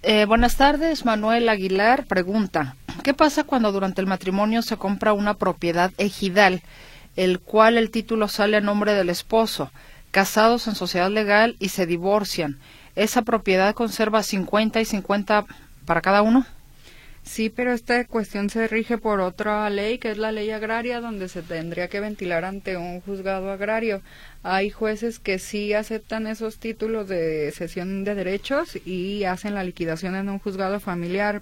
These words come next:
Speaker 2: pero hay jueces que dicen que no, que ese bien es propiedad de la nación y por lo tanto debería de resolverlo un tribunal agrario.
Speaker 1: Mi nombre es José. La persona que se dedicó al hogar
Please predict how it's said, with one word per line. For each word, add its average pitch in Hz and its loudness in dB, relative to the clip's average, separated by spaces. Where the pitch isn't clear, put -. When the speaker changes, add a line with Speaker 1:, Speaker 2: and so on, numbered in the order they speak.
Speaker 2:
pero 170 -4
hay 156 -6
jueces 180 -8
que 175 -6
dicen 180 -6
que 175 -6
no, 202 -4
que 190 -6
ese 190 -4
bien 190 -2
es 202 -6
propiedad 185 -2
de 185 -2
la 196 -4
nación 220 -4
y 240 -2
por 190 -6
lo 165 -6
tanto 175 -8
debería 165 -6
de 180 -8
resolverlo 165 -8
un 170 -10
tribunal 156 -8
agrario. 185 -4
Speaker 1:
Mi 233 4
nombre 311 8
es 269 0
José. 185 0
La 226 6
persona 285 4
que 294 -2
se 233 2
dedicó 196 4
al 240 6
hogar 190 2